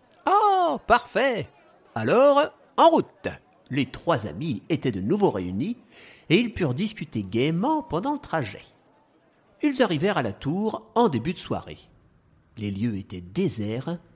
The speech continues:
et la tour semblait abandonnée depuis des siècles.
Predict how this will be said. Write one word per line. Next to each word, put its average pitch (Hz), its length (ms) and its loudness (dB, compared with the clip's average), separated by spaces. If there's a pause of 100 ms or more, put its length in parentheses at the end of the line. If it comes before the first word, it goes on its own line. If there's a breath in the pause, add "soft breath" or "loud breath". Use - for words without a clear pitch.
(340)
et 147 100 -4
la 196 120 -4
tour 254 400 -4
semblait 156 560 -4
abandonnée 143 680 -2
depuis 160 640 -6
des 113 120 -8
siècles. - 760 -10